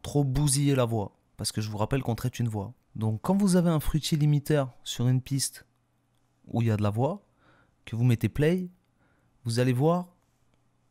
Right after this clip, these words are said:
la courbe du, du niveau sonore, du volume, qui monte, qui redescend,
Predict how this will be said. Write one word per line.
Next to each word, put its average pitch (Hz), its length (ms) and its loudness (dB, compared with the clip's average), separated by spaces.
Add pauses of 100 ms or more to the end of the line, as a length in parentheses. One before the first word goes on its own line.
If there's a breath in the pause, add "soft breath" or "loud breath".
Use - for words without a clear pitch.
(540)
la 110 160 0
courbe 160 400 0 (100)
du, 110 800 -4
du 113 180 -2
niveau 143 380 4
sonore, 135 420 -2
du 110 160 -4
volume, 123 460 0
qui - 160 -2
monte, 139 340 4
qui - 140 -2
redescend, 135 540 -2